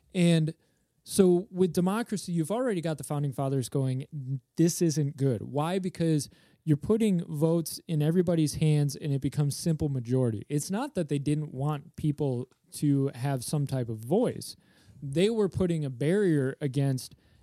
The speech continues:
everybody just going mob about something.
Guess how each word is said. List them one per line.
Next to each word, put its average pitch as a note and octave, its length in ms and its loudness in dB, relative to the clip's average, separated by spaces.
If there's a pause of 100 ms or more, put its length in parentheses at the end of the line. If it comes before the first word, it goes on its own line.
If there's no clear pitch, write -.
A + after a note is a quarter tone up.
(120)
everybody F3 480 2
just C#3+ 240 0
going C3+ 320 0
mob C3 380 -4
about A2 340 -6
something. - 460 -14